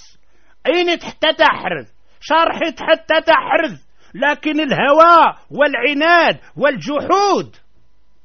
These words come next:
ويقبر شاه. ويقبر شاه. قضى ها الحديث. ها الردخ الحديث.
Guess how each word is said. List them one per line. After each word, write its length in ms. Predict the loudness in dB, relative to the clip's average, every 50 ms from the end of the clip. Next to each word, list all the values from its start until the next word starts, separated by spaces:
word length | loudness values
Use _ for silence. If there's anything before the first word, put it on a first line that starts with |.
| -20 -20 -16
ويقبر 500 | -14 -14 -14 -16 -20 -20 -20 -20 -20 -20
شاه. 340 | -20 -20 -20 -20 -20 -20 -20 -20 -20 -20 -20 -20 -20 -20 -20 -20 -20 -20 -20 -20 -20 -20 -20 -20 -20 -20 -20 -20 -20 -20 -20 -20 -20 -20 -20 -20 -18 -14
ويقبر 480 | -14 -14 -12 -14 -16 -18 -16 -14 -14 -14
شاه. 220 | -12 -10 -12 -12 -12 -12
قضى 200 | -12 -10 -8 -8
ها 580 | -8 -8 -4 -4 0 0 2 2 2 2 2 0
الحديث. 580 | 0 -2 -4 -6 -6 -6 -6 -8 -10 -10 -8 -6
ها 120 | -6 -4
الردخ 320 | -6 -6 -10 -12 -14 -16
الحديث. 520 | -16 -14 -10 -8 -8 -8 -8 -10 -12 -20